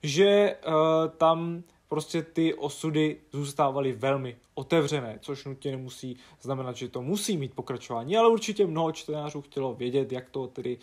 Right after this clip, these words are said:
s jednotlivými postavami dopadlo. Eh, autor mezi tím napsal, eh, jiné knihy a až teď se vrátil, eh, v podobně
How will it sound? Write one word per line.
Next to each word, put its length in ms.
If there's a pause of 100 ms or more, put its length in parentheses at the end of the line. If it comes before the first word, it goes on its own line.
(260)
s 100
jednotlivými 560
postavami 680 (140)
dopadlo. 560 (500)
Eh, 40
autor 540
mezi 240
tím 180
napsal, 580
eh, 200
jiné 540
knihy 640
a 120
až 360
teď 520
se 220
vrátil, 640 (320)
eh, 160
v 80
podobně 540